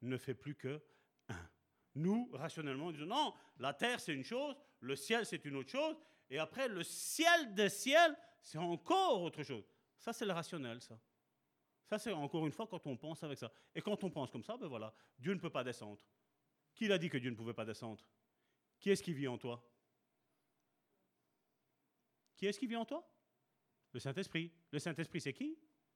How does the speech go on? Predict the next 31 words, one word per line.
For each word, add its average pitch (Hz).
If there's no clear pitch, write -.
C'est 165
Dieu. 113
Le 147
ciel, 202
la 135
terre, 220
tout 151
est 131
réuni 127
ensemble. 117
<coughs> -
Regardez 196
Apocalypse, 196
et 160
je 139
vais 143
clôturer 143
là. 214
Apocalypse 226
chapitre... 180
Non, 139
que 147
je 123
vais 143
prendre 127
même 127
un 127
autre 117
verset. 113
Cinq 117
minutes. 98